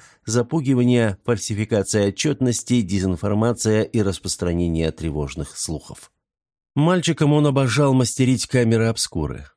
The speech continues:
В подростковые годы обзавелся старым фотоаппаратом Брауни, купил в лавке старьевщика.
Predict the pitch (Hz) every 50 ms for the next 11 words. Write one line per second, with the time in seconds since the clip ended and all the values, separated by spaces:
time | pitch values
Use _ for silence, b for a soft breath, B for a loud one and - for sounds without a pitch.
0 | _ _ _ _ _ _ _ _ - - 123 117 110 117 120 113 - - - 113
1 | 107 104 110 113 107 104 135 135 110 113 107 101 90 107 113 113 120 113 101 -
2 | 110 110 101 - - 120 113 110 110 107 98 113 110 - 113 107 104 - 110 107
3 | 110 104 98 - 107 104 104 95 120 135 143 139 135 131 131 131 131 - 117 -
4 | 127 131 127 - - 110 113 117 110 95 - - 101 - - 120 107 85 71 65
5 | - - - - 69 -